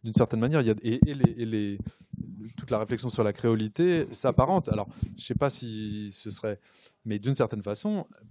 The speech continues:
de manière totalement anachronique, on peut dire que le projet, le projet rabelaisien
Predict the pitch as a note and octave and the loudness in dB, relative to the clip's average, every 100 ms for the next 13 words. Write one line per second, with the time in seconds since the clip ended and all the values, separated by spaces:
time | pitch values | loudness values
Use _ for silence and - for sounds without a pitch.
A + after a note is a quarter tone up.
0 | - - G#2+ G#2+ F#2+ - B2 A#2 A2 G#2 | -20 -16 -6 -4 -2 -4 -2 -2 0 -2
1 | G2 C#3 G3+ B2+ A2+ A#2 D#3 - A2+ B2 | -4 -2 -2 -2 -2 0 2 2 4 6
2 | B2 B2 A2+ G#2 - A#2 A#2+ G#2+ G2+ G#2 | 6 4 2 -2 0 0 2 2 0 -2
3 | F3+ | -4